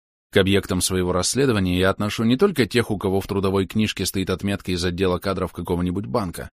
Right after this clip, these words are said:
но и всех, кто оперирует грязными деньгами. Это и чиновники, и политики,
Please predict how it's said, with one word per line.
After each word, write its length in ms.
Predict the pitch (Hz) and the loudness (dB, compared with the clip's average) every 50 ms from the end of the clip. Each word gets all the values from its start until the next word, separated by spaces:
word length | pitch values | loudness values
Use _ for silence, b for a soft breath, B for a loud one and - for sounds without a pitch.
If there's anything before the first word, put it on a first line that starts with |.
| _ _ _ _ _ _ - | _ _ _ _ _ _ 2
но 100 | 113 123 | 4 6
и 80 | 127 | 6
всех, 300 | 120 - - 196 190 - | 6 4 4 2 2 0
кто 160 | - - 151 143 | 0 2 2 2
оперирует 600 | 123 - 131 139 160 165 156 156 143 - - - - | 4 4 4 4 4 4 4 2 0 -2 -8 -12 -6
грязными 480 | 123 107 107 98 92 87 95 98 98 | -4 -2 0 0 0 -2 -2 -2 0
деньгами. 540 | 98 101 117 127 123 107 78 69 64 - - - _ _ _ _ _ _ _ _ _ _ _ _ | 0 0 0 0 0 -2 -4 -4 -8 -12 -16 -20 _ _ _ _ _ _ _ _ _ _ _ _
Это 220 | - 202 - - | -4 -2 -2 -2
и 60 | 85 80 | -4 -4
чиновники, 680 | - - 87 82 92 120 139 143 151 143 127 - 92 | -4 -4 -2 2 2 2 4 4 2 2 0 0 -2
и 80 | 85 78 | -4 -4
политики, 600 | - 80 78 80 92 123 127 139 127 127 - | -4 -4 -4 -2 -4 -4 -4 -2 -2 -2 -2